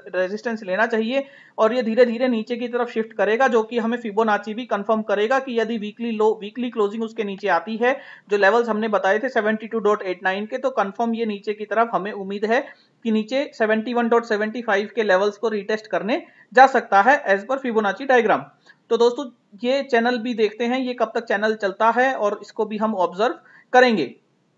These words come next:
और अब डेटा के point of view से बात कर लेते हैं दोस्तों,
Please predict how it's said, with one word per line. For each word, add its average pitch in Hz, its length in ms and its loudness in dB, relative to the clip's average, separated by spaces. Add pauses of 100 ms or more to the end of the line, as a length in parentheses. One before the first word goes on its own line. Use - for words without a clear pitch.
(1040)
और 254 220 8 (260)
अब 233 200 4
डेटा 233 260 6
के 277 120 2
point 262 280 0
of 262 140 2
view 247 140 -4
से 240 320 6 (180)
बात 202 240 6
कर 202 100 -6
लेते 214 260 -6
हैं 214 80 -2
दोस्तों, 214 300 -6